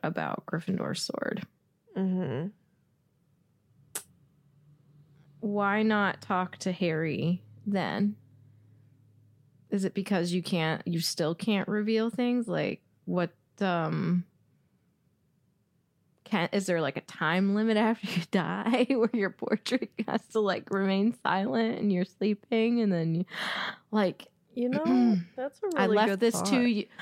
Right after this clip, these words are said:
Speaker 1: I left this to you in my will, or
Speaker 2: I
Speaker 3: Like, what
Speaker 2: wonder.
Speaker 3: if
Speaker 1: 'cause he counted on destroying the Horcrux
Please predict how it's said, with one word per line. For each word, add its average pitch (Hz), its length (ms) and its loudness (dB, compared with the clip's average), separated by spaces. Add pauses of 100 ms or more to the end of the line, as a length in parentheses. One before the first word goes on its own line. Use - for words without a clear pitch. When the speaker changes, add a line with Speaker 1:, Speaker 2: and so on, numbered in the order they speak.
(220)
Speaker 1:
I 214 120 2
left 208 300 2
this 214 200 -2
to 240 120 0
you 208 180 2
in 196 140 2
my 170 180 0
will, 254 680 4
or 202 800 4 (2500)
Speaker 2:
I 226 80 2
Speaker 3:
Like, 208 140 2
what 185 140 4
Speaker 2:
wonder. 320 140 2 (280)
Speaker 3:
if 339 60 -6 (580)
Speaker 1:
'cause 330 120 4
he 302 140 2
counted 381 800 4
on 247 480 6
destroying 240 840 2
the 220 80 2
Horcrux 202 920 0